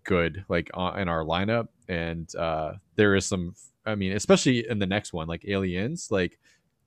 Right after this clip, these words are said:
you know, try to stay away, f-, you know, if you've made it this long, from spoilers, because there are some great things that they add to the lore of that world. Um,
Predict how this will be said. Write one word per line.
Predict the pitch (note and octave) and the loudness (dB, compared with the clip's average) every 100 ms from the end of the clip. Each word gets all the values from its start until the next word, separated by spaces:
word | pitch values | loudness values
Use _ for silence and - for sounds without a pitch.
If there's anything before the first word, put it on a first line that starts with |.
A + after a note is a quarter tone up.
| _ A2 - _ _ _ _ | _ -20 -20 _ _ _ _
you | A#2 | 0
know, | F#2 | 0
try | F2 A#2 | 4 6
to | B2 | 6
stay | - B2 | 6 6
away, | A2+ A2 G#2+ | 8 8 6
f-, | - - | 0 -6
you | G#2 G2 | 0 2
know, | |
if | E2 | 2
you've | F#2+ | 0
made | F#2 A2+ | 2 4
it | F#2+ | 4
this | G#2 | 2
long, | G2 F2+ F2 | 2 0 0
from | G2 F2+ E2 | -4 -4 -6
spoilers, | - G2 G2 G#2+ G#2 | -4 0 2 2 0
because | G2 F#2 F#2 E2+ | -4 -2 -2 0
there | G2+ G2+ | 0 2
are | F2 F#2 F2+ F2+ - - _ _ - | 2 2 2 -2 -6 -20 _ _ -6
some | - A2+ | 0 0
great | F#2 F#2 G#2 A2 A2 G#2+ _ _ _ | 0 0 4 6 6 2 _ _ _
things | A2 G#2 A#2+ | 0 0 0
that | A2+ | -2
they | F2+ F2+ | -2 -2
add | F2 F2+ F2 | -2 -2 -4
to | F#2 | -4
the | F2+ | -4
lore | E2 D#2+ F2+ G2 | -4 -2 0 0
of | F2 F2 | 0 -2
that | F2 C2+ | -2 0
world. | F2 A#2+ E3 E3 C#3+ | 2 4 4 0 -6
Um, | - F#2+ F2 E2 E2+ | -4 -2 -2 -4 -8